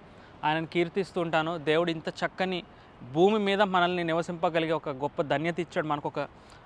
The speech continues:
జన్మనిచ్చి మనల్ని ఇలా నడిపించుకుంటున్నాడు అంటే నిజంగా దేవునికి నేను ఎంతగానో స్తుతులు అర్పిస్తున్నాను. అందుని బట్టి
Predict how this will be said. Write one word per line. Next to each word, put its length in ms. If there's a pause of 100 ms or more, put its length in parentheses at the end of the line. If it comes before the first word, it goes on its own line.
(120)
జన్మనిచ్చి 680
మనల్ని 500 (300)
ఇలా 100
నడిపించుకుంటున్నాడు 760
అంటే 160
నిజంగా 300
దేవునికి 300
నేను 120
ఎంతగానో 420 (360)
స్తుతులు 300
అర్పిస్తున్నాను. 400
అందుని 160
బట్టి 300